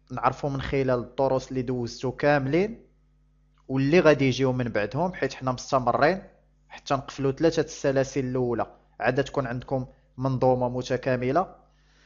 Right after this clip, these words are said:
في هاد الدرس غنحاولوا نعرفوا المنظومة ديالنا كاملة، مناش تتكون وشنو الأهداف ديالها. نبداو إن شاء الله البريزونطاسيون.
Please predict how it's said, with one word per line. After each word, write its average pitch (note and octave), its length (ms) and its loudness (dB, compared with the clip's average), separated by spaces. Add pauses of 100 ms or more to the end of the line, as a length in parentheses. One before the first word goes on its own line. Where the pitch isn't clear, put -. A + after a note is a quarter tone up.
(640)
في - 160 -8
هاد F3+ 160 6
الدرس - 680 -2 (200)
غنحاولوا F3 480 2
نعرفوا D#3+ 360 2
المنظومة E3 500 2
ديالنا D#3 380 2
كاملة، F#3 520 4 (600)
مناش E3+ 400 0
تتكون G3 680 2 (340)
وشنو F3+ 280 2
الأهداف C#3+ 460 2
ديالها. A2 380 -2 (1500)
نبداو C#3+ 200 4
إن C#3+ 40 0
شاء - 180 -2
الله C#3 160 4
البريزونطاسيون. B2+ 800 0